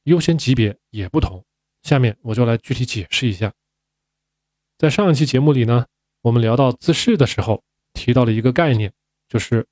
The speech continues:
A M P K。A M P K在细胞能量水平比较低的时候是被激起的。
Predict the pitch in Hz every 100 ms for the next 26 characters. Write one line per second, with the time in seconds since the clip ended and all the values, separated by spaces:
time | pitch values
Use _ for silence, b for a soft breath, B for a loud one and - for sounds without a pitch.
0 | _ _ 127 127 110 120 110 - 139 139
1 | 147 _ _ _ _ _ _ _ _ _
2 | _ _ _ 190 190 180 175 196 196 196
3 | 185 139 - 170 139 139 - _ - 107
4 | 113 160 135 113 98 117 107 101 101 156
5 | 214 - 98 107 110 _ _ _ _ -
6 | 127 117 - 139 - 101 92